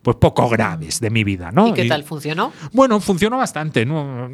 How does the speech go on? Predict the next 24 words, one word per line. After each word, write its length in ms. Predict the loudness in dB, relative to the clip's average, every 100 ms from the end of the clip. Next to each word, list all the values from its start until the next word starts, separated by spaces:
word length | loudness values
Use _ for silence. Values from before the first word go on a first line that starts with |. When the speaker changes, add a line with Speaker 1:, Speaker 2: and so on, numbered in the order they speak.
| -6 2
Speaker 1:
Lo 100 | 4
que 40 |
pasa 80 | 4
es 40 | 2
que 80 | 0
funcionó 400 | 2 2 2 0
durante 360 | 0 0 0
un 100 | 0
rato, 360 | 0 -2 -6 -8
¿no? 160 | 0 4
Luego 280 | 4 2
al 80 | -2
final, 320 | -2 -4 -4
quieras 260 | -4 -4 -4
que 140 | -2
no, 200 | 0 0
te 60 | 0
están 260 | -6 -6 -4
ahí 260 | 0 0 0
apretando 760 | -2 -6 -2 0 0 0 -2
y 60 | -2
tal 380 | -4 -2 -2 -4
y, 200 | -6 -4
brr, 520 | -2 0 0 -2